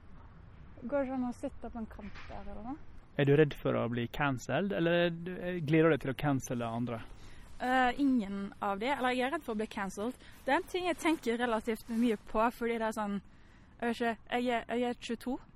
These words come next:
Speaker 2: Ja.
Speaker 1: og uttaler meg veldig mye om ganske mange ting, som veldig mange vil argumentere for at jeg ikke har peiling på. Og disse tingene kommer til å ligge på internett i all evig tid.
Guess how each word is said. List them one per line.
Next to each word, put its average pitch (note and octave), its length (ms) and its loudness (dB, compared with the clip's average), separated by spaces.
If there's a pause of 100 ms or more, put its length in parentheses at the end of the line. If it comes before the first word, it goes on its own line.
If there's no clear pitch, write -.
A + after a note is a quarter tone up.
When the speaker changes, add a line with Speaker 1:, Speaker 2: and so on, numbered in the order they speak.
(180)
Speaker 2:
Ja. - 100 -8
Speaker 1:
og - 1040 0
uttaler G3+ 380 2
meg G#3 120 0
veldig G#3 240 2
mye G#3 280 0 (280)
om A#3 160 2
ganske A#3+ 280 0
mange G#3+ 200 0
ting, B3+ 200 0 (400)
som B3+ 160 4
veldig B3 240 4
mange A#3 200 2
vil G#3 80 0
argumentere G#3 520 0
for A#3+ 80 -4
at A3 80 -2
jeg A3 100 0
ikke - 140 -6
har - 80 -12
peiling G3 320 -2
på. A3+ 120 0 (600)
Og B3 80 -4
disse B3 180 -2
tingene A3+ 440 0
kommer A#3+ 200 0
til A3 60 -6
å - 20 -6
ligge G#3 160 -4
på - 120 -12
internett G3+ 580 -4 (180)
i A3+ 80 -2
all G#3+ 200 -2
evig G#3+ 200 -4
tid. A#3 280 -4